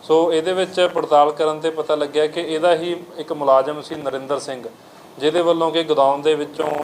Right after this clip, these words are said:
ਇਹ ਜਿਹੜੇ, ਅ, ਇਲੈਕਟ੍ਰੋਨਿਕਸ ਦਾ ਸਮਾਨ ਸੀ ਉਹਨਾਂ ਦੀ ਜਿਹੜਾ, ਅ,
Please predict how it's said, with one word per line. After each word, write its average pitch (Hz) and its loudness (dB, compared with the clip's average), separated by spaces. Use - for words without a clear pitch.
ਇਹ 151 -4
ਜਿਹੜੇ, 151 -2
ਅ, 135 2
ਇਲੈਕਟ੍ਰੋਨਿਕਸ 139 -2
ਦਾ 147 0
ਸਮਾਨ 127 -2
ਸੀ 143 -10
ਉਹਨਾਂ 143 -6
ਦੀ 143 -10
ਜਿਹੜਾ, 135 0
ਅ, - -2